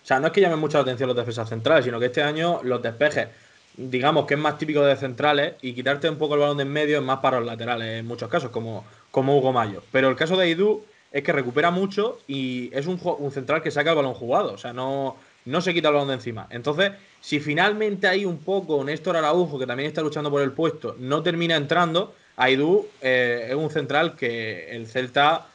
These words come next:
lo va a agradecer porque ya el año pasado empezó muy bien la temporada, pero luego ahí ya el Celta empezó que es para, para perder partidos y hubo muchos cambios de entrenador, pero si este año se consagra, Aidú es muy buena opción,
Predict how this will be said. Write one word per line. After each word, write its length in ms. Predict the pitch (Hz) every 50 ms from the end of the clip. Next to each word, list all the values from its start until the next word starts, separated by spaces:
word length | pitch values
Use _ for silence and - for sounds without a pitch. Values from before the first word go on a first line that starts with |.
| _ _ _ -
lo 160 | 123 120 117
va 80 | 120 123
a 40 | 131
agradecer 540 | 135 139 139 139 131 110 135 135 151 147
porque 240 | - 139 117 - 120
ya 80 | 117 123
el 60 | 135
año 140 | 139 143 143
pasado 220 | 135 135 139 143 139
empezó 360 | 131 113 117 110 113 139 147
muy 140 | 165 160 156
bien 100 | 151 143
la 80 | 143 139
temporada, 580 | 143 139 139 147 143 147 156 165 202 - - - _ _ _ _ _ _ _ _ _ _ _ _ _ -
pero 220 | 151 143 139 139
luego 300 | 139 147 160 165 170 170
ahí 200 | 165 170 170 170
ya 180 | 170 175 180 170
el 80 | 143 113
Celta 280 | 107 151 147 151 156
empezó 460 | 151 143 147 147 147 160 160 151 135
que 200 | 123 117 113 113
es 220 | 113 110 - - - _
para, 500 | 120 117 113 113 113 117 127 139 127 107
para 160 | - 120 113 113
perder 240 | 113 120 131 135
partidos 360 | - 147 135 - 156 156 139 117
y 80 | 120
hubo 120 | 127 131 135
muchos 260 | 139 139 - 135 127
cambios 240 | - 139 139 127 123
de 60 | 127
entrenador, 560 | 123 120 - 127 127 127 131 143 175 208 - - - _ _ _ _
pero 160 | - 127 127 113
si 80 | 123
este 120 | 127 131 127
año 120 | 139 143
se 120 | 151 151
consagra, 560 | 139 139 123 - 143 135 135 147 160 175 170 135
Aidú 340 | 120 120 117 117 120 131 143
es 60 | 139
muy 180 | 131 120 117 113
buena 180 | 113 110 98 90
opción, 200 | - - -